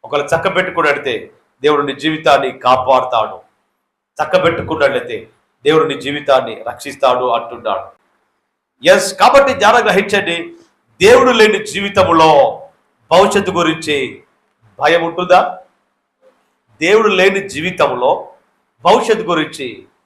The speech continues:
ఏదైనా భయం ఉంటుందా? ఉండదు. నీ, నీ జీవితంలో దేవుడు లేడు, నీ జీవితంలో దేవుని భయం లేదు,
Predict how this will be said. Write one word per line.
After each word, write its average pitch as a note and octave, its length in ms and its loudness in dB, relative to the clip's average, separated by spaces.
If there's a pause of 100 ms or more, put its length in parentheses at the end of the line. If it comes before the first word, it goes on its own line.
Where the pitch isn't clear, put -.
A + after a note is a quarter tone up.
(220)
ఏదైనా A3+ 360 2
భయం F3+ 280 4
ఉంటుందా? F3+ 500 -2 (1080)
ఉండదు. - 380 0
నీ, G#3+ 420 -6
నీ A3 120 -4
జీవితంలో G#3+ 420 0
దేవుడు F3 300 -2
లేడు, G#3 520 2 (1080)
నీ F#3 100 0
జీవితంలో A3 520 2
దేవుని F#3 280 2
భయం G#3 360 2
లేదు, C4 400 4